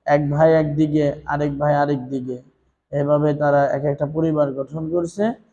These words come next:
তো প্রত্যেক পরিবারের উপরেই কোরবানি ওয়াজিব,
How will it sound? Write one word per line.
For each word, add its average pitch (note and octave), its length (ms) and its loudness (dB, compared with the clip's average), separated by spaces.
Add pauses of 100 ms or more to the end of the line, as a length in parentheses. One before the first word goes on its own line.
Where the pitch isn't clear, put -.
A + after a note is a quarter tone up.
(140)
তো D#3+ 80 -14
প্রত্যেক G3 520 -2
পরিবারের D#3+ 520 4
উপরেই E3+ 500 2
কোরবানি D#3+ 680 0 (460)
ওয়াজিব, D3+ 720 6